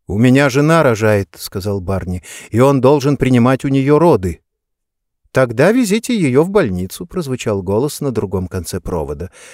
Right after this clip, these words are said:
"Может, к тому времени..." "Вы не поняли. Моя жена по договоренности должна ехать в центральную больницу в Детройте, и он может не успеть к сроку, если задержится у вас в родовой палате".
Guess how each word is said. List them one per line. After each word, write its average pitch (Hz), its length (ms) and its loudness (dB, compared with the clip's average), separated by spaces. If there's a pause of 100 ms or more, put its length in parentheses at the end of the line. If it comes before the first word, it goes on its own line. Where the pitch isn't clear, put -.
(200)
"Может, 180 380 0
к - 100 -20
тому 113 240 0
времени..." 143 580 0 (460)
"Вы 117 300 2
не 147 160 4
поняли. 123 720 2 (340)
Моя 107 360 2
жена 143 400 2
по - 180 0
договоренности 143 920 2
должна 123 500 0
ехать 139 420 0
в - 120 -18
центральную 139 720 0
больницу 120 540 0
в 120 60 -10
Детройте, 131 580 -2 (420)
и 95 100 0
он 151 200 4
может 151 340 2
не 170 80 2
успеть 156 400 2
к - 80 -14
сроку, 123 540 0 (220)
если 131 340 0
задержится 123 680 2
у 123 80 4
вас 113 320 -2
в 113 60 -4
родовой 117 380 0
палате". 98 480 -4